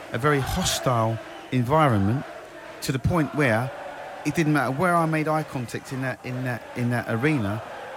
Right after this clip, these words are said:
people just looking at me with, like, real venom in their eyes. Somebody actually spat at me on the ring walk. It was horrible.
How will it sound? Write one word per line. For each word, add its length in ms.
people 220
just 220
looking 260
at 80
me 180
with, 80
like, 220
real 160
venom 340
in 140
their 120
eyes. 220
Somebody 280
actually 240
spat 420
at 140
me 100
on 140
the 60
ring 240
walk. 240
It 100
was 120
horrible. 500